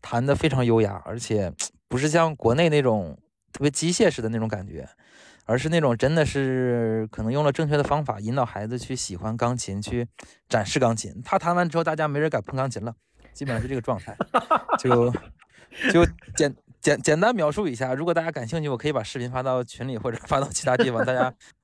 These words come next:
Speaker 1: 感受一下，就是所谓的右脚衔接，大家都在干什么。
Speaker 2: 嗯。不是，那你说的有点就是极-，极端案例了，就是。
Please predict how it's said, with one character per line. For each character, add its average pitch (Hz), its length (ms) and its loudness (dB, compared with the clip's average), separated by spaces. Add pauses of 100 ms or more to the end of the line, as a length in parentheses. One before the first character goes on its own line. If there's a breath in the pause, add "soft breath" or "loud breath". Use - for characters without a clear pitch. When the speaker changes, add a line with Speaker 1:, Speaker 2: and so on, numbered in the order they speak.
(140)
Speaker 1:
感 110 160 0
受 165 160 4
一 143 80 2
下， 127 500 4
就 117 140 -8
是 117 260 -8
所 113 180 -6
谓 131 140 2
的 127 80 0
右 156 140 4
脚 131 80 6
衔 120 180 -2
接， 123 140 0
大 131 100 0
家 127 100 2
都 120 80 -2
在 123 80 2
干 127 160 0
什 113 140 -12
么。 117 100 -10 (220 loud breath)
Speaker 2:
嗯。 254 140 -10 (640 loud breath)
不 - 80 2
是， 254 120 6
那 226 140 2
你 170 160 0
说 240 200 4
的 254 100 6
有 165 180 4
点 175 280 6
就 185 120 0
是 190 240 0 (120)
极-， 170 200 -6 (280)
极 151 160 -4
端 208 160 2
案 214 200 2
例 214 140 4
了， 120 160 2
就 113 140 -14
是。 110 180 -14